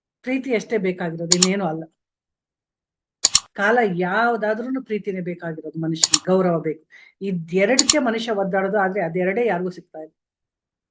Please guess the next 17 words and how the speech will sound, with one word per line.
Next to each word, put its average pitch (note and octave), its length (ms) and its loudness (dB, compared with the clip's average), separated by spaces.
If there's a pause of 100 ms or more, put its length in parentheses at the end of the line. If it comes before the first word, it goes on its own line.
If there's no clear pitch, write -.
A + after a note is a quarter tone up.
(200)
ಆದ್ರೆ G3 200 0
ಹಂಡ್ರೆಡ್ G#3 420 0
ಪರ್ಸೆಂಟ್ A3 420 -2
ಅಲ್ಲ, G#3 140 -2
ತೌಸಂಡ್ G3 420 -4
ಪರ್ಸೆಂಟ್ F#3+ 300 -6
ನಾವು E3 120 -4
ಕೊಡ್ತಾ E3 300 -6
ಇದ್ವಿ. D#3 320 -8 (880)
ಸತ್ಯ G3 240 -2
ಹೇಳ್ತೀನಿ, F#3+ 640 2 (400)
ನಮ್ಮ G3 260 0
ಜೀವನದಲ್ಲಿ G#3 600 0
ಅಮ್ಮನವ್ರ F#3+ 320 -2
ಕೃಪೆಯಿಂದ F#3 460 -4 (760)
ಆ F3+ 60 -10
ಪ್ರೀತಿಗೆ, G#3+ 840 0